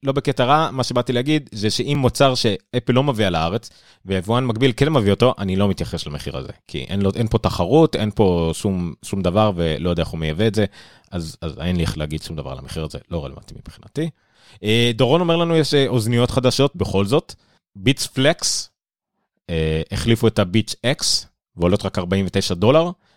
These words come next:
וניתנות עם U S B C ולא לייטנינג. זה מעניין. אה,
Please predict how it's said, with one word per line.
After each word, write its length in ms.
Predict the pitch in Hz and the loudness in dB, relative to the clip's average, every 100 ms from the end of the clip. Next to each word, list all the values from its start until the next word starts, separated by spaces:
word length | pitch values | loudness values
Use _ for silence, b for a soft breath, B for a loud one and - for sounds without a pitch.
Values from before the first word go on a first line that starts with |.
| - | -6
וניתנות 460 | 92 90 98 101 104 | -4 0 0 2 2
עם 120 | 95 | 2
U 20 | |
S 220 | 101 95 | 4 2
B 60 | 92 | 0
C 280 | 92 - 90 | -2 0 2
ולא 220 | 85 85 | 2 2
לייטנינג. 360 | 78 - 65 - _ _ _ _ _ _ _ _ _ _ _ _ - | 0 -4 -10 -16 _ _ _ _ _ _ _ _ _ _ _ _ -20
זה 520 | - 78 78 69 69 - - _ - | -6 0 0 0 -2 -6 -12 _ -12
מעניין. 420 | 67 73 85 165 - _ _ _ _ B B B B B - | -8 -2 0 0 -2 _ _ _ _ B B B B B -4
אה, 340 | 92 90 90 | 2 4 2